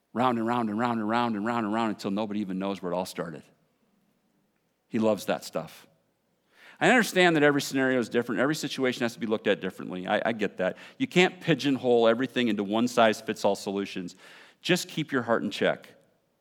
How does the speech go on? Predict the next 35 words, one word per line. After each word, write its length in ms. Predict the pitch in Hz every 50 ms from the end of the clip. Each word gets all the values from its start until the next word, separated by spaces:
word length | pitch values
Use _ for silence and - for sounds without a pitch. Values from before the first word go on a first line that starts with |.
| _ _ _ _ _ _ _ _ _ _
Maybe 320 | 98 113 139 165 160 185
the 120 | 156 151 143
judgments 560 | 110 117 147 147 151 147 151 143 135 - -
you 60 | 135
make, 420 | 123 120 120 127 127 - - - - _ _ _ _ _ _ _ _ _
you 80 | 123 123
must 320 | 127 135 143 156 - -
make 280 | 135 127 123 120 - -
in 200 | - 113 110 107
reference 480 | 113 120 123 - - 120 113 113 -
to 120 | - 113 107
what 160 | 104 113 104
is 120 | 101 101
right 200 | 104 110 113 117
and 140 | - 98 101
wrong, 360 | 104 107 117 117 120 123 120 - _ _ _ _ _ _ _ - - -
uh, 200 | 95 92 90 -
or, 160 | - 104 104 -
or 100 | - 107
make, 520 | 104 101 104 110 127 147 147 - - - -
make 280 | 113 131 151 170 -
the 80 | - 120
judgments 400 | 101 117 117 107 104 113 107 -
that 180 | 117 98 - -
you 60 | 107
must 220 | 107 104 - -
make 220 | 110 107 107 98 107
in 80 | 98
reference 280 | 101 104 101 107 98 -
to 60 | 107
what 100 | 107 98
is 100 | 90 -
right 160 | 107 101 95
and 100 | - 98
wrong. 240 | 98 98 98 101 101